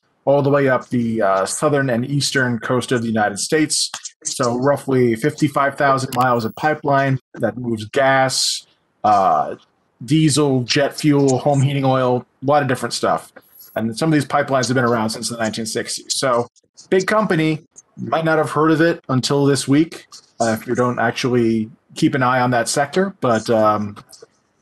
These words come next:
everyone's aware of it now. Uh, so they, they move about forty, forty-five percent of the total fuel consumed on the East Coast, uh, two point five million barrels a day. And they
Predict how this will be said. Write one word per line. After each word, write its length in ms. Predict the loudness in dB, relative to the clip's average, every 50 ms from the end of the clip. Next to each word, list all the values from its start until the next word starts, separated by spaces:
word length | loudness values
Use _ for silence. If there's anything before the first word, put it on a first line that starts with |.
| _ -4
everyone's 240 | -2 -2 0 2
aware 160 | 2 2 2 2
of 80 | 2
it 80 | 0 0
now. 420 | 0 0 2 2 0 0 -2 -6 -14 -20 -20 _ -6
Uh, 400 | -4 0 2 4 4 2 2 0
so 640 | -2 -4 -2 0 0 2 2 2 2 2 0 -2 -6 -10 _ -2
they, 240 | 0 2 2 2
they 180 | 2 2 0 2
move 180 | 4 4 4 4
about 280 | 4 2 2 2 0
forty, 280 | -2 -2 0 0 0 0
forty-five 840 | -2 -4 -2 0 -2 -2 -2 -4 -2 -2 0 0 0 0 -2 -4 -2
percent 420 | -4 -4 -4 -2 -2 -2 -2 -2 -2 -2
of 240 | -2 -2 -2 -2
the 340 | 0 0 2 2 0 -2 -4 -6 _ _ _ _ _ _ _
total 260 | 0 2 2 2 0
fuel 300 | -2 -2 0 2 2 2
consumed 480 | 2 0 -2 -2 0 0 2 2 2 2
on 140 | 2 0
the 60 | -2 -2
East 200 | -2 -4 -6 -4
Coast, 400 | -6 -6 -8 -6 -10 -14 -14 -16 -20 _ _ _ -14 -14 -14 -14 -14 -6 -4
uh, 200 | -4 -4 -4 -6 -8
two 220 | -2 0 0 0
point 240 | 0 -2 -4 -4 -2
five 240 | -2 0 0 2 2
million 320 | 2 2 2 0 0 0
barrels 340 | 2 2 2 2 0 0 -4
a 60 | -8
day. 320 | -6 -6 -6 -6 -8 -12 -16 _ _ _ _ _ _ _ _ _ _ _
And 240 | -6 -4 -4 -2 -2
they 480 | 0 0 2 4 4 4 2 0 -2